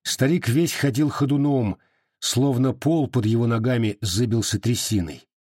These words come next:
Но к столу подошёл молодцевато, стал в изголовье. «Ну, здорово, Мирон!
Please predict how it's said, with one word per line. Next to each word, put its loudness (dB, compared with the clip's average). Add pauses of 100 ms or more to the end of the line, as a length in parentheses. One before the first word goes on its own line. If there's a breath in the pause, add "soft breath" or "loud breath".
(600)
Но 2
к -4
столу 0 (640)
подошёл 2
молодцевато, 0 (160)
стал 0
в 2
изголовье. 0 (800)
«Ну, 2
здорово, 0
Мирон! -2